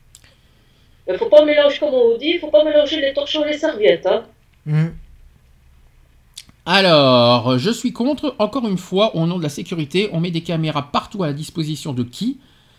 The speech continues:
Speaker 3: Nos téléphones sont surveillés, mon ordi est surveillé par ma carte bancaire, on me suit à la trace, avec des radars, on me flash à tout vent, je n'ai rien à me reprocher, mais est-ce que, est-ce que, mais que nous reste-t-il comme liberté ?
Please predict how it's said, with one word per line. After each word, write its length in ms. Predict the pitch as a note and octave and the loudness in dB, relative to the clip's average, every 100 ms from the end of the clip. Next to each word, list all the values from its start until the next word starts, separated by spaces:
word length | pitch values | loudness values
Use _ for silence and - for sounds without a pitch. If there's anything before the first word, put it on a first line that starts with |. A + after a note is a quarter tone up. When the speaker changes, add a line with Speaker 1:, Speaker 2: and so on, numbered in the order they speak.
| _ _ | _ _
Speaker 3:
Nos 140 | E3+ B3+ | 2 2
téléphones 460 | B3+ G3+ - F3+ | 2 2 0 -2
sont 140 | - A#2+ | -4 -6
surveillés, 640 | B3 G#3+ D#3+ C#3 D3 G#3 | -4 -2 -2 0 0 0
mon 260 | E3 A#3 A#3+ | 0 4 4
ordi 360 | G#3 D3 D#3 | 2 -4 -4
est 40 | B2 | -4
surveillé 560 | - C#4 F#3 D#3 D#3 | -4 -4 -4 -4 -4
par 160 | E3+ A#2+ | -4 -6
ma 120 | A#2+ | -6
carte 220 | A#2+ B2+ | -6 -8
bancaire, 520 | B2+ E3 E3+ A#3+ B3+ B3 | -8 -6 -4 0 0 -2
on 100 | B3+ | 0
me 140 | C4 B3 | 0 0
suit 320 | - G#3 E3+ | -4 -4 -2
à 80 | B2+ | -2
la 100 | B2 | -4
trace, 540 | - F#3+ A#3+ - - - - - _ - | -6 -4 -4 -6 -16 -20 -20 -20 _ 0
avec 280 | G3+ G3+ D#3 | 2 2 0
des 100 | C#3 | 0
radars, 520 | C3 C3 G3+ A#3 G3 | 0 2 2 2 2
on 80 | E3 | 0
me 120 | D3+ | -2
flash 420 | - F#3 G#3 - | -2 -2 -2 -2
à 60 | B2+ | -4
tout 160 | - | -6
vent, 320 | B2+ F3+ B3+ | -4 -2 -2
je 160 | A#3+ G3 | -2 -4
n'ai 160 | G3+ G3 | -4 -2
rien 220 | F#3 B3+ | 0 0
à 80 | G3+ | 0
me 60 | |
reprocher, 420 | F#3 F3+ E3+ A#3 B3 | -2 -4 -4 -2 0
mais 200 | G3+ G3 | -2 -2
est-ce 200 | A3+ - | -4 -4
que, 180 | G#3 - | -6 -2
est-ce 260 | F3 E3 | -4 -4
que, 140 | - F#3 | -10 -6
mais 180 | D3+ D3+ | -4 -4
que 300 | - - C#4 | -2 0 2
nous 260 | A#3+ G#3+ | 2 0
reste-t-il 600 | G3+ A3 G3+ E3+ B3 B3 | -2 -4 -4 -4 -2 -4
comme 200 | - F#3 | -2 0
liberté ? 560 | F#3+ F#3+ D#3 - - | 0 0 -4 -6 -12